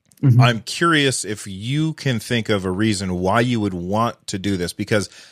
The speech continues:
Speaker 2: when I touch this, when I'm moving the stick, I, I mean, I'd have to put my thumb, like, underneath the stick in order to do it without touching the top. So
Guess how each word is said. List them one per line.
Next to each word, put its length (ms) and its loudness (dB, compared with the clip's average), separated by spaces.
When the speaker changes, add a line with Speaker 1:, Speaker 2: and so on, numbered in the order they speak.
Speaker 2:
when 200 2
I 300 0
touch 400 -2
this, 320 -6
when 180 0
I'm 120 2
moving 340 0
the 60 -4
stick, 440 -4
I, 120 -6
I 100 2
mean, 180 0
I'd 180 -2
have 180 -4
to 80 -4
put 200 -4
my 140 0
thumb, 400 0
like, 200 -2
underneath 840 -2
the 140 -6
stick 380 -2
in 120 -2
order 160 -2
to 160 -10
do 180 2
it 80 0
without 440 -4
touching 440 -6
the 80 -8
top. 480 -12
So 300 -4